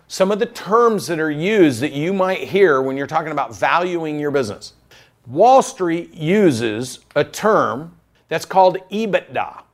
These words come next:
earnings before interest, taxes, depreciation, and amortization. This is traditionally how businesses, larger businesses, are valued,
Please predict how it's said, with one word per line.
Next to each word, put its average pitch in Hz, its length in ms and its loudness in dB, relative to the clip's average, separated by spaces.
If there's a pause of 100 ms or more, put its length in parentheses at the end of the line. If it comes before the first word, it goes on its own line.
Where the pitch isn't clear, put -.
(260)
earnings 185 480 2
before 151 440 0
interest, 196 640 -2
taxes, 170 520 -2
depreciation, 165 1300 -2
and 196 380 0 (100)
amortization. 165 1080 -2 (240)
This 190 280 2
is 247 200 0
traditionally 175 720 -2
how 143 540 2 (400)
businesses, 160 1000 0
larger 165 540 2
businesses, 143 640 -6
are 160 100 0
valued, 165 580 0